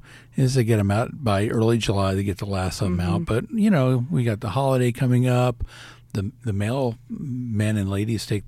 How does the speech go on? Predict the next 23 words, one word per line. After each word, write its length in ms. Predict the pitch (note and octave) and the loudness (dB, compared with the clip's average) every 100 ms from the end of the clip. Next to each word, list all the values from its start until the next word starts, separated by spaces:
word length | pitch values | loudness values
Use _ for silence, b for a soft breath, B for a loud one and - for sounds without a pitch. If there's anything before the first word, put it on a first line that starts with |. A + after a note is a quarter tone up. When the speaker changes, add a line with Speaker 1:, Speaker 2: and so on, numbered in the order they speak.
| - - | -12 -6
Speaker 1:
take 240 | A2+ A2+ | -6 -4
the 280 | G#2 F#2+ F#2 | -4 -4 -6
fourth 220 | - G#2+ | -4 -4
of 60 | F#2 | -2
July 300 | F#2+ F2+ F#2 | -4 -4 -2
off, 260 | G2+ C3+ - | -2 -2 -2
I'm 120 | F#2 | -2
Speaker 2:
Yeah, 60 | E3+ | 0
Speaker 1:
assuming. 540 | D#3+ C#3 A2+ G2+ D#3 - | 2 2 2 0 -2 -2
Speaker 2:
I 140 | F3+ | 0
would 100 | - | 2
Speaker 1:
So, 60 | G2+ | 2
Speaker 2:
assume 220 | G2+ E3+ | 0 -4
so. 240 | E3+ D3+ D#3 B B | -4 -8 -8 B B
Speaker 1:
so 440 | - C#3+ A#2+ A#2+ - G#3 G#3 G#3+ | 0 4 6 4 0 -10 -12 -6
we're 240 | E3+ G3 | 0 2
gonna 140 | G3 | 2
get 160 | C#3 A2 | 2 2
'em 100 | G2+ | 0
to 120 | - | 0
you 160 | G2 F#2 | -2 -2
eventually. 480 | F2 F#2+ - - - | -6 -8 -8 -10 -8
Speaker 2:
Yeah. 300 | F3+ D#3 | -8 -8